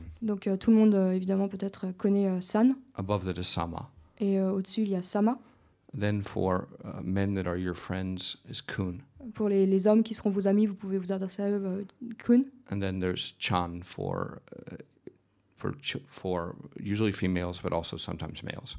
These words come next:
Speaker 1: Voilà. Et il y a, ensuite, il y a chan, euh, qui est surtout utilisé pour les, les femmes, mais, euh, aussi de temps en temps pour les hommes.
Speaker 2: Our ch-, our, our, our small children.
Speaker 1: Hmm ?
Speaker 2: Our small children. Chan.
Speaker 1: Euh, ou de, des enfants, les petits enfants.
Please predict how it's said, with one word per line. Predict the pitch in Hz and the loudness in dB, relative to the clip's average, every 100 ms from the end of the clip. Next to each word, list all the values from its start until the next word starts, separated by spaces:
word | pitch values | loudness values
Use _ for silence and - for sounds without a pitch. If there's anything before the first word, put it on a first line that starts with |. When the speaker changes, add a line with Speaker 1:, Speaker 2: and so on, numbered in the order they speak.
| - | -8
Speaker 1:
Voilà. | 202 196 - | -4 -4 -2
Et | |
il | 196 | 0
y | 196 | 2
a, | 190 | 0
ensuite, | 190 226 196 | -2 -4 -4
il | |
y | |
a | 185 | -2
chan, | - 220 240 247 - 240 | 0 4 4 2 -6 -6
euh, | 202 | -4
qui | 196 202 | -2 -4
est | |
surtout | 190 196 226 | -4 -4 -4
utilisé | - 202 202 | -2 0 0
pour | 208 190 | 0 -2
les, | 185 | 0
les | 185 | -2
femmes, | 185 214 254 220 | 0 2 4 4
mais, | 202 190 | 2 2
euh, | 190 196 226 | 0 -2 -6
aussi | - | -8
de | 202 | -4
temps | 202 190 | -2 -2
en | |
temps | 185 | -2
pour | 190 190 | -2 -4
les | 180 | -4
hommes. | 180 190 _ - | -6 -6 _ -6
Speaker 2:
Our | 101 | -4
ch-, | - 95 | -2 0
our, | - - - | 0 -4 -4
our, | 87 85 - - - - | -2 -2 -6 -12 -18 -10
our | 95 | -6
small | - 90 | -4 -4
children. | - 95 - - - _ _ _ _ _ - | -4 -8 -8 -12 -16 _ _ _ _ _ -8
Speaker 1:
Hmm ? | 247 - _ - | -8 -8 _ -20
Speaker 2:
Our | - | -14
small | 98 95 | -12 -12
children. | - - - _ _ _ | -14 -16 -20 _ _ _
Chan. | - 214 | -4 0
Speaker 1:
Euh, | 208 | 4
ou | 214 | 4
de, | 202 202 | 4 4
des | 196 196 | 4 0
enfants, | 190 214 - _ | -2 -8 -16 _
les | 202 | -8
petits | 196 190 | -6 -8
enfants. | 180 208 | -8 -10